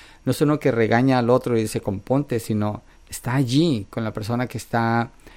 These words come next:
la está consolando, eh, eh, está amando a esa persona, la está alentando para que siga en su disposición de servir a Dios, eh, para que siga creciendo. Le habla de una manera tal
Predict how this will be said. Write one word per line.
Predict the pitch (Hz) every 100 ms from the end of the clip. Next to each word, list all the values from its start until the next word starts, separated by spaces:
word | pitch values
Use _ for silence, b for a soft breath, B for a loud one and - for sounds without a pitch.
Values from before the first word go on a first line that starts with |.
| B B
la | 127 110
está | - 123
consolando, | 139 117 113 113 123 135 131 127 127 B B B B
eh, | 110 110 - 107 101 -
eh, | -
está | 110 - 113
amando | 113 117 135 147 135
a |
esa | 127 - 117
persona, | 110 - 123 120
la | 117
está | 104 - 117 127
alentando | 135 117 110 107 156 175 120 - B B B
para | - 110 -
que | 107
siga | - 156 151 127 113 - b b -
en | 117
su | 107 - 120 113
disposición | 107 - 110 101 - 123
de | 123
servir | 117 113 104 113 123 127
a | 113
Dios, | 117 120 117 -
eh, | 113 104
para | 110 104
que | - 104
siga | - 120 120
creciendo. | - 113 - 143 151 151 147
Le | 131 123
habla | 139 185 208
de | 180
una | 180
manera | 175 147 131 147 143
tal | 127 127